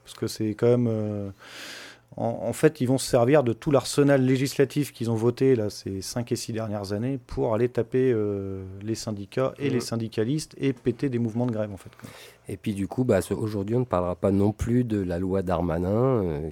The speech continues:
Speaker 2: qui, qui certes a été, euh, repoussée un peu au Sénat, que Macron a dit qu'il allait découper en plusieurs textes pour essayer de le faire passer de différentes façons.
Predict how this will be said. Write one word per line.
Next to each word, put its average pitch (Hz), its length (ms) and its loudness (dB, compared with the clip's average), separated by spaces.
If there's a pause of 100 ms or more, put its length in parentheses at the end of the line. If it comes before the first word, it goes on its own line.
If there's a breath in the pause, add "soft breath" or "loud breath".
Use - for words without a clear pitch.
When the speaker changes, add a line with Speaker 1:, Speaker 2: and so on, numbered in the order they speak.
Speaker 2:
qui, 76 880 -6
qui - 160 -16
certes 92 420 -2
a 87 280 2
été, 98 360 0
euh, 90 320 0
repoussée 92 640 -2
un 98 100 2
peu 101 380 0
au 92 80 -2
Sénat, 101 640 4
que 92 520 2
Macron 95 500 4
a 92 40 6
dit 92 140 -2
qu'il 92 180 -4
allait 90 180 2
découper 131 720 4
en 120 80 6
plusieurs 98 420 -2
textes - 460 2
pour 85 200 -4
essayer 80 220 -6
de 87 60 -4
le 87 80 -2
faire - 180 -6
passer 90 320 -4
de 87 60 -8
différentes 92 480 0
façons. 101 460 0